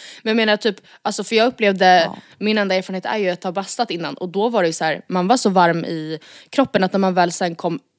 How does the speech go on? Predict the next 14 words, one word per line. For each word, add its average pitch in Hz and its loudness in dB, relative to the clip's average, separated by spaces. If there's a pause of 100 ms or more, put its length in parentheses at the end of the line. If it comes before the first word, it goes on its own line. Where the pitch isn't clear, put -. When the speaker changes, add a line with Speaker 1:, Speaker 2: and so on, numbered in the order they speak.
(180)
Speaker 1:
upp - 0
ur 170 4
vattnet, - -6
då 190 0
var 247 4
man 214 4
kvar 254 4
Speaker 2:
Mm. 175 -2
Speaker 1:
ute 156 -10
i 208 0
liksom 156 -6
två, 175 -4
tre 165 -6
grader 170 0